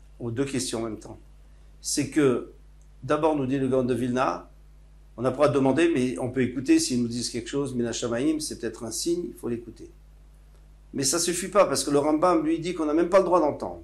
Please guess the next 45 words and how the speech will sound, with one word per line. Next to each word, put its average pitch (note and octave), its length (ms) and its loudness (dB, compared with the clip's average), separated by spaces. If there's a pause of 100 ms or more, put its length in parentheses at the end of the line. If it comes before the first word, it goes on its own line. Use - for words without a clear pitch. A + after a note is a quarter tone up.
on F#2 60 -14
n'a A2+ 60 -8
même C#3+ 100 -6
pas G#3 80 4
le G3 40 4
droit G#3 120 4
d'écouter, F3+ 440 -6 (880)
pas G3 100 8
de F#3+ 80 4
prendre F3 180 0
en - 60 0
considération. A2 600 -8 (1160)
Et C3 60 -4
alors, D#3 240 0
pour, C#3 160 -4
d'après C3+ 280 -2
le D3 60 0
Rambam, D3 260 0
il B2+ 80 -4
faut - 120 -8
répondre B2 280 -6
comme G#2+ 120 -10
ça. - 220 -12 (680)
Il A#2+ 60 -12
faut C3+ 120 -8
répondre D#3+ 440 2
que C#3+ 100 -2
Rav C3 220 2
Yosef, C#3+ 600 -2 (200)
<clears throat> - 60 -12 (360)
il D3+ 140 2
a C3+ 80 4 (240)
certainement D#3 540 0
pas C#3 280 -2
été A#2+ 520 -2 (180)
impressionné B2+ 480 -4
par A#2+ 180 -2
ce - 120 -10
qu'ils G#2+ 180 -10
ont G#2+ 60 -10
dit A#2 180 -6
les, G2 240 -8 (600)
les A2+ 80 -6
astrologues. B2+ 500 -2
Lui, G3 400 -6